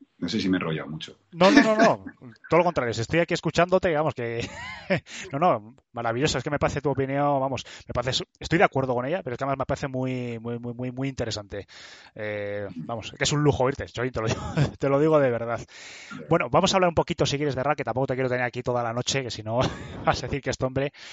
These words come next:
Speaker 2: eh, nada, cuatro cositas, porque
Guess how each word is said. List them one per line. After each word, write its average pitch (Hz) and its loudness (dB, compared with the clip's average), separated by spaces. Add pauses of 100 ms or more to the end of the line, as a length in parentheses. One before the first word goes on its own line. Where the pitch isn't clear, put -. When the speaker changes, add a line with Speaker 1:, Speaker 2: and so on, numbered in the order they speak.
(360)
Speaker 2:
eh, 131 4
nada, 123 4 (420)
cuatro 160 8
cositas, 160 4
porque 120 -8